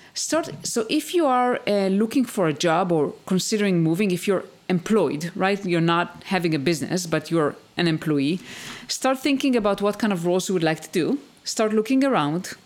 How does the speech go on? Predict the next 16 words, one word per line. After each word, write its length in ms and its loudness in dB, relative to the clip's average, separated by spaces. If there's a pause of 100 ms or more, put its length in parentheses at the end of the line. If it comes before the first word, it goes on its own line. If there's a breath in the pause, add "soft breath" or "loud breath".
(240)
looking 380 2
for 160 0
jobs, 420 0
even 300 0 (160)
not 300 2
just 240 -4
for 160 0
the 80 0
sake 320 -2
of 100 -2
applying, 520 0
but 180 -4
for 80 -2
the 80 -2
sake 280 -2
of 220 -6